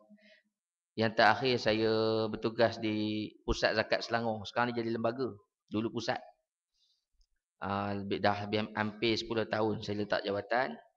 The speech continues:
Lepas pada Pusat Zakat Selangor tu saya sepenuh masa. Ah, buat agak kerja dakwah, terlibat dengan beberapa N G O. Antaranya Asian Muslim Youth Society.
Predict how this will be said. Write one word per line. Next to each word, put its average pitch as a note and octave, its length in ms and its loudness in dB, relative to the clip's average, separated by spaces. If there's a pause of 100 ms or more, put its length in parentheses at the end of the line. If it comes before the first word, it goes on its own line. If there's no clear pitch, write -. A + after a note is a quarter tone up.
(120)
Lepas G#2 400 -4
pada G2+ 240 -6
Pusat F2+ 240 -6
Zakat G2+ 480 -2
Selangor G#2+ 400 -4
tu A#2 80 -4
saya G#2 160 -6
sepenuh G#2 320 -6
masa. G#2 320 -6 (880)
Ah, G#2 160 2
buat G2+ 240 2
agak G2+ 240 -2
kerja G2 160 -2
dakwah, G#2 400 2
terlibat G2+ 400 -2
dengan G2+ 280 -4
beberapa G2+ 440 -4
N G2 160 -6
G G2+ 160 -6
O. B2+ 320 -6 (560)
Antaranya G#2 640 -4
Asian G2+ 320 -4
Muslim G2+ 400 -6
Youth G2 160 -4
Society. G#2 560 -6